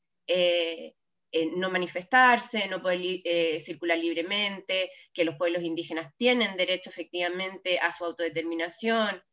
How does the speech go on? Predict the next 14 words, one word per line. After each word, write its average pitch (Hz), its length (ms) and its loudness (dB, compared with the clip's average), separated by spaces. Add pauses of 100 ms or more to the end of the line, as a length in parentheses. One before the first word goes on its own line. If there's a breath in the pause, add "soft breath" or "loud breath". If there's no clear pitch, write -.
(680)
Entonces, 208 560 -8
yo 208 200 -10
creo 233 200 4
que 220 380 -2
lo 196 120 -6
que 196 100 -6
podemos 254 300 0
decir 254 540 -4 (460)
es 220 200 -4
que - 380 -2
al 190 240 0
menos 277 320 4 (520)
la 208 440 0
condicionalidad 202 1040 0